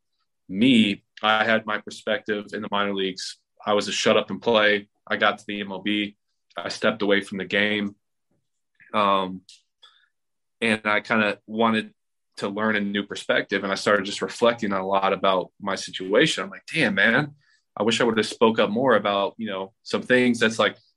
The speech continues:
and, and that's the thing. It's like, not sitting here attacking the work ethic, you know, the, or the, the,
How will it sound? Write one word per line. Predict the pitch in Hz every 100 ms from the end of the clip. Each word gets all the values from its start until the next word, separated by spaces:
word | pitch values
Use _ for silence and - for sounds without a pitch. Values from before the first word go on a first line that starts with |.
| _ -
and, | 143
and | 147 147
that's | 165 113
the |
thing. | 127 101
It's | 98
like, | 104 - _ _ _ _ -
not | 117 135 135
sitting | - 127 120
here | 113 117 113
attacking | 101 - 113 110 113 107 101 95 _ _ _ _ _
the | 107
work | 95 104 110 107 - - _ 107
ethic, | 104 - 104 101
you | 107
know, | 98 92 92
the, | 101 95 107
or | 104
the, | 101 92 85 _ _ _ _
the, | 107